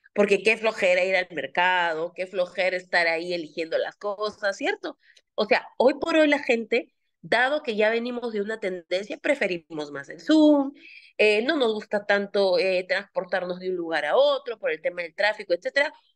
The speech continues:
o por un tema de ahorro de tiempo. Entonces, esa tendencia va a seguir creciendo. No quiero que se asusten de que va a desaparecer lo anterior. No, yo le digo por qué, porque en nuestro negocio tenemos diferentes perfiles. Perfiles de una señora que tal vez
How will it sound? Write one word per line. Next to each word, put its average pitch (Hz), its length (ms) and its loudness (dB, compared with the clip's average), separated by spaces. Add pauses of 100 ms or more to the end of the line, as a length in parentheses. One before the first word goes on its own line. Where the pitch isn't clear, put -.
o 214 140 -2
por 220 140 2
un 247 120 -4
tema 294 320 -2
de 202 80 -6
ahorro 208 300 -2
de 170 100 -2
tiempo. 175 400 -6 (540)
Entonces, 294 400 -2
esa 320 220 2
tendencia 269 460 2
va 277 140 0
a 277 40 -4
seguir 269 380 -2
creciendo. 220 760 -4 (380)
No 220 140 -2
quiero 349 200 2
que 320 100 0
se 214 120 0
asusten 262 720 -2
de 208 140 -4
que 180 120 2
va 190 80 4
a 214 60 4
desaparecer 202 680 0
lo 208 100 0
anterior. 233 640 -2
No, 196 400 -4 (180)
yo 185 120 -2
le 240 80 -4
digo 302 220 0
por 196 160 -6
qué, - 140 -4
porque 185 240 -8
en 185 60 -6
nuestro 185 260 -4
negocio 202 360 -2
tenemos 233 360 -4
diferentes 185 480 -4
perfiles. - 760 0 (460)
Perfiles 262 600 4
de 190 120 4
una 233 140 4
señora 240 360 0
que 262 100 -4
tal 247 180 0
vez 208 240 -2